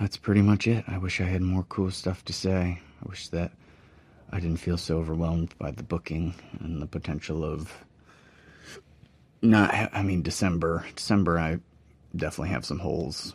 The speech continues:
And November, I only have six shows so far. I'm, I have a seventh, like, that I've talked with somebody about, but I haven't, uh, sealed the deal on it, as they say, I guess.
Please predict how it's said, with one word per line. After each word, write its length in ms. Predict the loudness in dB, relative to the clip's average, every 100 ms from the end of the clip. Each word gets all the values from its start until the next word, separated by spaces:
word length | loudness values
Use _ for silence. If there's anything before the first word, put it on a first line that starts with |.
| -12 -4
And 340 | 0 0 -2 -6 -10 -8 -8 -10 _ _ _ _ _ 4
November, 420 | 6 8 6 6
I 40 |
only 140 | 6 4
have 140 | 2
six 260 | 0 -2 2
shows 320 | 2 2 -2
so 160 | -6 -8
far. 400 | -6 -4 -6 -8
I'm, 200 | -6 -6 -6 _ -10
I 60 | -8
have 100 | -6
a 60 |
seventh, 460 | -2 0 0 -2 -2
like, 340 | -4 -4 -8 -16 -6
that 120 | -4
I've 180 | -4 -6
talked 320 | 0 0 2
with 100 | -4
somebody 340 | -2 0 0 0
about, 380 | -2 -2 -4 -6
but 100 | -6
I 40 |
haven't, 460 | -6 -6 -8 -8 -8
uh, 260 | -6 -8
sealed 380 | -4 0 0 0
the 80 | -4
deal 340 | -4 -4 -4
on 260 | -2 -2 -2
it, 80 | -2
as 380 | -6 -6 -6 -8 -6
they 140 | -6
say, 380 | -6 -8 -4 -2
I 80 | 0
guess. 460 | 2 2 0 -8